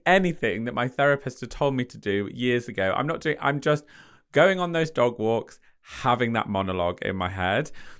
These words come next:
And so in March, I've been on a, um, small acts of kindness journey in secret. Like, I've been donating to charity, or if someone says, "I'm running a marathon," I donate to them. I'm buying strangers a cup of coffee in the queue.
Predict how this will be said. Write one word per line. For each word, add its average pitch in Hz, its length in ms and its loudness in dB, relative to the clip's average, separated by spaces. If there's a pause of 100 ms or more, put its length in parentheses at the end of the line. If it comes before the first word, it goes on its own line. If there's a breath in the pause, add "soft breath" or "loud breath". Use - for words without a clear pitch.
(140 loud breath)
And 127 160 -2
so 127 460 2
in 120 140 -2
March, 143 420 0
I've 110 180 -4
been 110 240 -2
on 107 380 -2
a, 98 520 0
um, 98 380 -4
small 131 440 -2
acts - 180 -6
of 107 100 -8
kindness 95 440 -6
journey 82 460 -4
in 87 280 -8
secret. 82 640 -8
Like, 95 200 -4 (220 loud breath)
I've 98 100 -10
been 107 200 -2
donating 110 540 -4
to - 60 -18
charity, 90 460 -6
or 92 80 -2
if 92 80 -6
someone 156 300 -2
says, 135 200 -2
"I'm 135 140 -2
running 170 220 -2
a - 20 -4
marathon," 131 480 0
I 101 80 -4
donate 98 380 -4
to - 100 -16
them. 95 280 -2 (280 loud breath)
I'm 107 160 -2
buying 113 320 0
strangers 110 480 -4
a - 20 -18
cup - 200 -14
of - 80 4
coffee 98 300 0
in 90 80 -4
the 92 60 -6
queue. 90 480 0